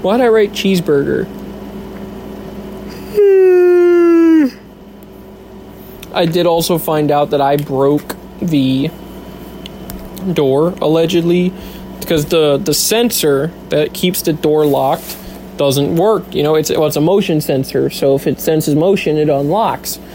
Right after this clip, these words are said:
So people were wondering why the door didn't lock, and it's because I sit right in front of the door, so every time I move, the door unlocks, which is not my fault, because they were supposed to change it.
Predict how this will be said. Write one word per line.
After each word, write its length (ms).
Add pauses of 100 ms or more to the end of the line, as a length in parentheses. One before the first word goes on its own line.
(220)
So 180
people 240
were 140
wondering 380
why 140
the 80
door 340
didn't 240
lock, 320
and 400
it's 100
because 300
I 140
sit 380
right 220
in 60
front 200
of 80
the 60
door, 260
so 160
every 320
time 280
I 140
move, 420
the 100
door 480
unlocks, 800 (1080)
which 260
is 160
not 180
my 320
fault, 380 (560)
because 760 (180)
they 220
were 240
supposed 680
to 520 (280)
change 520
it. 240